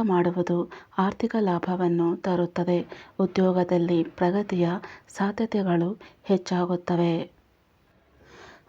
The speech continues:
ಗುರುವಾರ. ಗುರುವಾರ ಕೂದಲು ಕತ್ತರಿಸುವುದು ಅಶುಭವೆಂದು ಪರಿಗಣಿಸಲಾಗುತ್ತದೆ. ಇದು ಅದೃಷ್ಟವನ್ನು ದುರದೃಷ್ಟಕರವಾಗಿ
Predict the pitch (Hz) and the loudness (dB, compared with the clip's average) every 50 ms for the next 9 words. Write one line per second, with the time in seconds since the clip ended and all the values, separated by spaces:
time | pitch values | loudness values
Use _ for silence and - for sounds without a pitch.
0 | - - 185 - 202 196 214 226 208 190 180 180 175 175 175 175 190 208 - - | -6 -2 0 2 4 6 6 6 6 6 4 4 2 2 2 0 -2 -6 -10 -18
1 | - - _ - 208 208 220 233 247 240 208 185 180 180 180 180 185 - - 196 | -20 -10 _ 2 4 4 6 6 4 4 2 2 2 0 0 -2 -2 -2 0 0
2 | 202 202 196 185 180 180 180 180 - 180 180 - 190 190 185 - - 175 180 180 | 2 2 2 2 2 2 0 0 -2 -2 -2 0 0 0 0 0 0 0 0 0
3 | - 185 180 - - - - - - - - 190 185 - 214 208 202 208 214 208 | 0 -2 -2 -4 -6 -12 -16 -18 -12 -6 -4 -4 -2 0 0 -2 0 0 -2 0
4 | 190 180 180 175 175 180 185 226 - - 196 185 185 185 180 175 175 - 190 185 | 0 0 0 0 0 -2 -2 -2 -2 -2 0 0 2 2 2 0 0 0 -2 0
5 | 180 175 170 180 175 175 - 185 175 180 175 175 180 - - - - - _ - | 0 0 0 0 -2 -2 -2 -2 0 0 0 -2 -2 -6 -14 -16 -16 -14 _ -2
6 | 196 190 - 190 180 185 - 180 180 175 - 196 190 - - 190 185 190 180 175 | 0 2 2 2 0 0 2 0 0 2 2 0 0 0 0 -2 0 2 2 2
7 | 170 180 185 202 - - - - _ _ - 202 202 208 226 226 208 190 - - | 2 2 0 -4 -6 -10 -20 -20 _ _ 2 4 4 4 2 0 0 -2 -2 -4
8 | - 190 - 180 175 175 170 180 175 170 170 - 180 180 | -4 -2 0 0 2 2 2 2 0 0 0 0 -2 -4